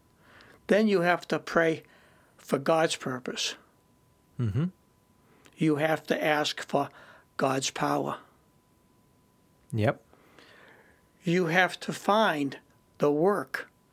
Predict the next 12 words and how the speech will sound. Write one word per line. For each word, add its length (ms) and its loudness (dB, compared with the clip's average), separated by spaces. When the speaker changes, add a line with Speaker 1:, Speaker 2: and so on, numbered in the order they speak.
Speaker 1:
that 160 0
God 440 0
has 260 -4
called 420 -2
you 100 -4
to. 360 -4
You 200 0
have 360 0
to 100 4
do 460 2
the 120 4
work 480 2